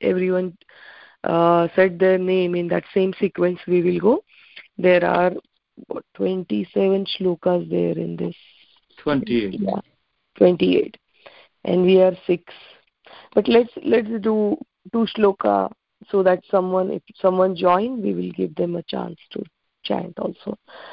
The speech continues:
Speaker 1: So Haladar Das Prabhuji, would you like to start? So you can just start, uh, say the Sanskrit part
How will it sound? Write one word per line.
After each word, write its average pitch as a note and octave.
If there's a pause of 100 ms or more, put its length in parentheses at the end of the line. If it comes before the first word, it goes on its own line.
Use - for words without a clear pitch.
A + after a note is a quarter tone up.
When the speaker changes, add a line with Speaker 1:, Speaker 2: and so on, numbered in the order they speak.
(300)
Speaker 1:
So -
Haladar G#3
Das A3+
Prabhuji, A3+
would A#3+
you A3+
like G#3+
to A#3+
start? A3
So A#3+
you G3+
can G#3+
just G#3
start, F#3+ (300)
uh, F3 (340)
say F#3+
the F#3
Sanskrit F#3+
part F#3+